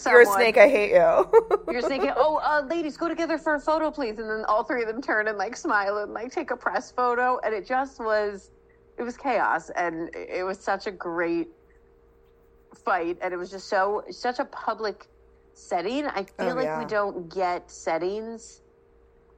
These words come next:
Speaker 2: as much like that. You know what it reminded me of?
Speaker 1: Nowhere
Speaker 2: The
Speaker 1: near that
Speaker 2: Jersey
Speaker 1: many crowds of people. Like, it's v-,
Speaker 2: Mm-hmm.
Speaker 1: well, Jersey especially, 'cause, like, they go to a party and then all the bystanders.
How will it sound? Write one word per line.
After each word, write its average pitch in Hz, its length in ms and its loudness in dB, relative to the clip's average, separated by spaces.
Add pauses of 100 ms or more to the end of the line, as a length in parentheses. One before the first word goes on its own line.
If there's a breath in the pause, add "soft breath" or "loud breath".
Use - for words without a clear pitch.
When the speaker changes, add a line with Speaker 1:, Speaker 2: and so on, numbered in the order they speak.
(420)
Speaker 2:
as 208 180 -4
much 220 260 -6
like 233 140 -6
that. - 100 -6
You 226 80 -6
know 247 100 -2
what 277 80 0
it 285 40 -2
reminded 262 260 -2
me 254 60 0
of? 247 40 2
Speaker 1:
Nowhere 226 180 0
Speaker 2:
The 214 60 -2
Speaker 1:
near 220 220 0
that 185 140 6
Speaker 2:
Jersey 175 100 0
Speaker 1:
many 175 320 -2
crowds 160 680 2
of - 220 -8
people. 160 440 0
Like, 165 220 0
it's 170 160 -6
v-, 165 180 -6
Speaker 2:
Mm-hmm. 233 220 -4
Speaker 1:
well, 202 200 10
Jersey 196 500 2
especially, 196 500 0
'cause, 170 160 -8
like, 170 160 0
they 175 100 -6
go 175 120 4
to 170 80 4
a 165 80 4
party 180 400 0
and 151 100 -6
then 156 100 -4
all 156 140 4
the 156 160 0 (180)
bystanders. 175 1000 -6